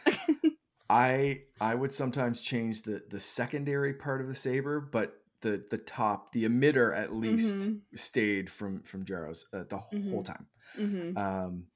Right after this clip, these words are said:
Speaker 2: through, through this playthrough of the new game. Uh, speaking of designs, do you have a favorite lightsaber design? Canon, Legends,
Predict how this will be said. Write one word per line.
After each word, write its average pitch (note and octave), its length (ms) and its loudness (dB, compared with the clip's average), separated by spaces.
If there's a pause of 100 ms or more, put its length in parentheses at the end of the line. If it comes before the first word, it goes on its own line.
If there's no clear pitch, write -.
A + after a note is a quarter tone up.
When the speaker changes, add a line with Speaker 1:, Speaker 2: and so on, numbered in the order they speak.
(120)
Speaker 2:
through, F#2 300 -8
through - 420 -6
this F#2 160 -6
playthrough F2+ 420 -8
of E2 80 -12
the D#2+ 60 -12
new D#2 140 -12
game. C#2+ 240 -14 (460)
Uh, G2 500 2
speaking F#3+ 480 2
of D#3+ 100 4
designs, A#2 600 0 (720)
do B2+ 140 -6
you F3 120 0
have D3+ 200 0
a C#3 60 -2
favorite C3+ 520 0 (320)
lightsaber A2 420 0
design? F2+ 420 -8
Canon, B2 440 0
Legends, A2+ 720 -4